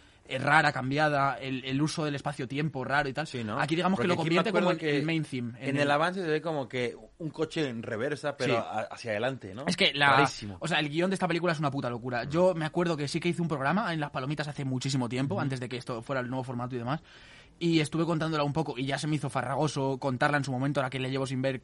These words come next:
Speaker 1: un año, pues ni de coña.
Speaker 2: Y esa también la puedo
Speaker 1: Pero
Speaker 2: ver, ¿no?
Speaker 1: digamos que la cosa es como que en el futuro, eh, alguien había descubierto una forma de enviar, eh, diferentes objetos,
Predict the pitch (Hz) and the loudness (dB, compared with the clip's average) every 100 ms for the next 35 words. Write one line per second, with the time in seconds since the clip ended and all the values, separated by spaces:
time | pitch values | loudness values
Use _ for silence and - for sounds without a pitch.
0 | - 135 143 151 180 165 127 131 117 123 | -6 -2 0 0 -2 -6 -4 -2 -2 -2
1 | 135 117 90 101 104 98 98 98 98 92 | -2 -2 -8 -14 -14 -12 -10 -10 -6 4
2 | 170 160 156 156 180 202 190 147 165 185 | 6 6 4 4 4 4 0 2 2 2
3 | 190 165 147 143 139 143 135 143 170 208 | 2 0 0 -2 -2 -2 -2 0 4 4
4 | 254 - 165 156 147 143 143 143 - - | 2 -4 0 2 4 4 2 0 -2 -12
5 | - 160 175 185 180 170 165 156 180 190 | -2 2 4 4 2 0 2 2 4 2
6 | 165 156 165 170 147 143 139 131 135 151 | 0 0 2 2 2 2 0 0 4 6
7 | 147 147 143 135 139 143 147 123 156 139 | 4 2 -2 -4 -4 -4 -4 -4 -2 -2
8 | 135 127 | -2 -4